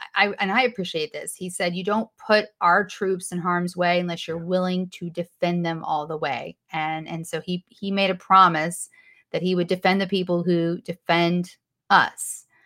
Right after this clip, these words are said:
Speaker 1: Um, and he also said that he would hold universities accountable for their actions. I, I can't remember if he elaborated on that necessarily,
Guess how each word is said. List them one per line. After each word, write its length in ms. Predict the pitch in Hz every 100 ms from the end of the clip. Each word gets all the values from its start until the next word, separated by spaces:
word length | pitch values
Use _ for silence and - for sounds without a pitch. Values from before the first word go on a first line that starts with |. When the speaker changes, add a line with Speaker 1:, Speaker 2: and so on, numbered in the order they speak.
| _ _ _ -
Speaker 1:
Um, 600 | 170 165 160 160 160 165 -
and 160 | 180 190
he 80 |
also 240 | 196 202 226
said 240 | 226 214
that 60 | 208
he 120 | 214 208
would 100 | 208
hold 380 | - 214 220
universities 640 | 220 202 208 208 208 202 -
accountable 680 | 185 - 202 208 180 185
for 180 | 180 180
their 220 | 175 180 -
actions. 640 | 165 180 - 160 143 156 -
I, 140 | 175
I 40 | 175
can't 260 | - 180
remember 240 | 170 170 165
if 80 | 160
he 80 |
elaborated 680 | 147 160 170 202 170 156 156
on 140 | 156 151
that 200 | 151 -
necessarily, 760 | 165 - - 156 151 160 165